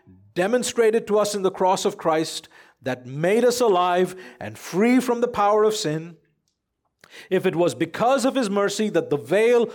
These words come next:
of unbelief was lifted and we were given the abiding gift of the Holy Spirit, <clears throat> and if it is by God's mercy that we are being transformed by his Spirit,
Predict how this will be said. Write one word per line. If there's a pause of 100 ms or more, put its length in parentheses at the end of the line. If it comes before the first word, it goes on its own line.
(120)
of
unbelief
was
lifted (1040)
and
we
were
given
the
abiding
gift
of
the
Holy
Spirit, (400)
<clears throat>
and
if
it
is
by
God's
mercy (1500)
that
we
are
being
transformed
by
his
Spirit,